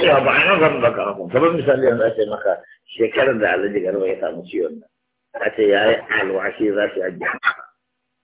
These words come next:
Sai an da Alhaji Garba ya za su yi hajji a ƙasa.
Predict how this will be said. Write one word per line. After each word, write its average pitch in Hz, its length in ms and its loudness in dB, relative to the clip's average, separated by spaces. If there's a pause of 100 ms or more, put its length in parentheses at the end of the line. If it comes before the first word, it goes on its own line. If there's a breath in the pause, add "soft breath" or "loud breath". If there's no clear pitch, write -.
(1200)
Sai 101 80 -2
an 113 100 -2
da 131 100 4
Alhaji 120 240 2
Garba 123 240 4
ya 110 100 6
za 123 80 4
su 113 120 2
yi 101 60 4
hajji 95 220 2
a 85 80 -4
ƙasa. 117 220 -6